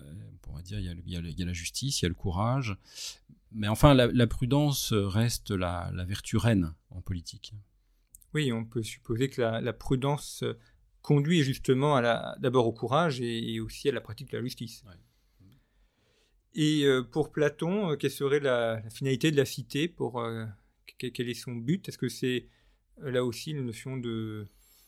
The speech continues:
Speaker 2: de bien commun, de
Speaker 1: Oui, il y a toujours un but moral, hein, euh, c'est, c'est dire que c'est bien, euh, la, la justice, on pourrait dire, hein. Et la justice, euh, pour, parce que d'ailleurs la République, elle, elle est, elle est sous-titrée de la justice. C'est vraiment ça, hein, qui, qui l'a en vue.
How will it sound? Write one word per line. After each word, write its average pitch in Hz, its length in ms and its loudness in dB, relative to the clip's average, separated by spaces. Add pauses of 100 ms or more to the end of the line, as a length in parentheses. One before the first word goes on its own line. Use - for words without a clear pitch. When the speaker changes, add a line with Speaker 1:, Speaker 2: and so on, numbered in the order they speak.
(160)
Speaker 2:
de - 120 -20
bien 120 200 -6
commun, 123 460 0
de 123 140 -4
Speaker 1:
Oui, 147 380 4
il - 40 0
y 123 60 12
a 143 80 12
toujours 156 240 2
un 147 40 8
but 147 200 0
moral, 127 400 10
hein, 113 220 4
euh, 98 400 2
c'est, 101 280 -2
c'est 101 180 -2
dire 104 220 -4
que 101 460 0
c'est - 300 -2
bien, 117 420 2
euh, 98 320 2 (380)
la, 92 500 0
la 95 80 -2
justice, 104 460 2
on - 20 0
pourrait 90 200 2
dire, 90 200 0
hein. 90 180 0
Et 101 140 4
la 104 140 10
justice, 147 580 4
euh, 104 300 2
pour, 90 340 2
parce - 160 8
que 117 80 8
d'ailleurs 117 300 10
la 98 80 6
République, 104 480 -2
elle, 92 120 -6
elle 90 120 -4
est, 90 180 -6
elle 92 80 -6
est - 20 -4
sous-titrée 104 480 -4
de 101 120 -2
la 98 100 -2
justice. - 540 -6 (400)
C'est - 160 -2
vraiment 98 200 0
ça, 87 360 0
hein, 95 240 -10
qui, 98 200 -8
qui - 140 -10
l'a 98 120 0
en 95 100 0
vue. 123 280 2